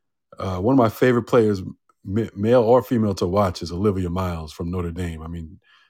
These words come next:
she is fantastic. Like, anytime, anytime Notre Dame is on T V, I, I watch, you know, it's, I mean, she's almost, I mean, I hate, I don't even wanna say it, but, like, she,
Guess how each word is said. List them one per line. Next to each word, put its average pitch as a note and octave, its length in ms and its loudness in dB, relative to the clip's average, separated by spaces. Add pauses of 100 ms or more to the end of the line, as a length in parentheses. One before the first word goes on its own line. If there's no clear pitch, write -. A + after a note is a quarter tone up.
(100)
she C#3 400 0
is F2+ 480 -6
fantastic. G2+ 1300 -4
Like, G2 140 -6
anytime, B2 480 2 (260)
anytime B2+ 400 2
Notre A2 220 2
Dame G2+ 400 0
is F#2 100 -6
on F#2+ 240 -6
T F#2+ 200 -6
V, F2 440 -4 (760)
I, F#2+ 220 -6
I F2+ 200 -8
watch, F2 560 -4
you F2+ 100 -8
know, F#2+ 60 -6
it's, G2 180 -10
I F2 240 -14
mean, G#2 120 -6
she's A2 160 -6
almost, B2 280 0
I - 40 -16
mean, G2+ 360 -6
I A2 100 -6
hate, A2 260 -2
I - 60 -8
don't A#2+ 80 -2
even G#2 120 -2
wanna F2+ 200 -6
say A2+ 280 -2
it, F2 140 -8
but, E2+ 120 -12
like, F#2 120 -14
she, G#2 160 -10